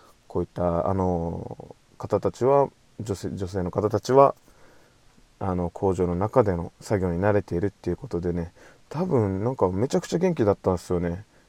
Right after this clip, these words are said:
仕事、あの、終わる、あの、時間になっても結構元気で、え、なんか、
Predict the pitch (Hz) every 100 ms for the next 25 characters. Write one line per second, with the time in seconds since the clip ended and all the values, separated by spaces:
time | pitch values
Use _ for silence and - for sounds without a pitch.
0 | - - 113 113 113 110 - _ _ -
1 | - 95 90 90 90 98 107 104 101 95
2 | - _ _ _ _ _ _ _ - _
3 | - 95 95 92 104 123 117 117 117 -
4 | 90 87 85 - - - 92 87 101 95
5 | 85 85 - - _ _ _ _ 92 87
6 | - 87